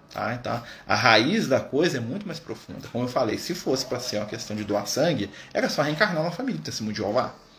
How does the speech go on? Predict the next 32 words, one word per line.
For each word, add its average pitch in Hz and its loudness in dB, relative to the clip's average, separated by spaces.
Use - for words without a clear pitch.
né? 202 0
Isso 127 -2
aí 123 0
não 208 2
é 143 4
o, 175 2
não 139 4
é 180 6
essa 202 0
questão, 233 -2
isso 131 0
é - -2
só - -2
uma - -2
consequência 233 0
de 131 2
outras 165 4
situações, - -8
né? 120 -6
Um 110 0
homem 185 4
ou 190 4
uma 202 2
mulher, 131 0
quando 123 -2
fazem 143 0
suas 151 -4
escolhas 117 -4
em 117 -4
relação 117 -2
à 135 -2
sexualidade, 110 0